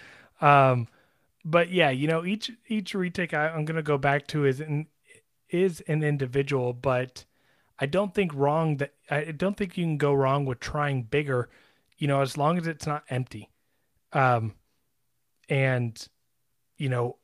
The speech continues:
we kinda see this wave pushing forward of doing more for your retics and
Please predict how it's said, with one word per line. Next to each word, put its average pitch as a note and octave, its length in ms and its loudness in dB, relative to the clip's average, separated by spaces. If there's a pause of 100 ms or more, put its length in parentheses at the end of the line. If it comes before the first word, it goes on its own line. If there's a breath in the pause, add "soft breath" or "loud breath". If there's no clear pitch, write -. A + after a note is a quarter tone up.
(180)
we C#3 180 -4
kinda E3+ 360 -2
see D#3+ 240 -4
this D3 240 -4
wave C3 560 -4
pushing C3 340 -4
forward C3 480 -4 (720)
of B2 520 0 (840)
doing C#3+ 340 0
more C3+ 400 0 (800)
for D3+ 300 0
your D#3 120 -2
retics C#3+ 680 -6 (100)
and B2+ 460 -4